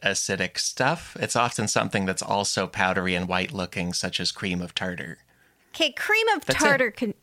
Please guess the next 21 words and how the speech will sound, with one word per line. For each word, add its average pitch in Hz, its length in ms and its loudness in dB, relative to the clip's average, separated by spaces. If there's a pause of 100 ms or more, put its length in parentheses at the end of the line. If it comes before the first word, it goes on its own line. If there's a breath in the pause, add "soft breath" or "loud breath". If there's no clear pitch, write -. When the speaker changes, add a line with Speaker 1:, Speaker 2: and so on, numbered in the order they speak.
(120)
Speaker 2:
yeah, 247 380 4
okay, 247 240 2
I've, 269 220 4 (480 loud breath)
so 277 280 2
cream 415 320 2
of 254 120 0
tartar, 240 460 4 (120)
that's 294 300 2
what 294 160 -4
that 220 180 2
is. 202 120 0
It's, 214 140 -4
like, 226 140 -2
sort 240 220 -4
of 202 80 -4
an 196 260 -2
acidic 240 460 -2
thing. 196 380 0 (600 loud breath)
It 262 160 -2
confuses 294 760 -2
me 196 440 -2